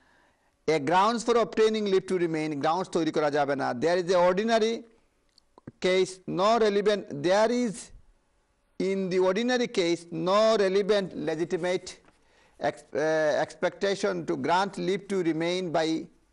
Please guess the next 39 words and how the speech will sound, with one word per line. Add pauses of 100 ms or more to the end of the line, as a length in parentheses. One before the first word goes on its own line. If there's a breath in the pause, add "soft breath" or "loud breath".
(140)
or
by
effecting
removal। (140)
আচ্ছা, (460 soft breath)
Giving
the
lead
judgment
and
dismissing
the
appeal,
Lord
Justice (120)
Davis (120)
stated, (400 soft breath)
"The
position
with
regard
to
legacy,"
এটা
close
হয়ে
গেছে,
আমি,
আহ,
লম্বা
করতে
চাচ্ছি
না। (280 loud breath)
"There
is
no
separate
policy।" (320 loud breath)
সুতরাং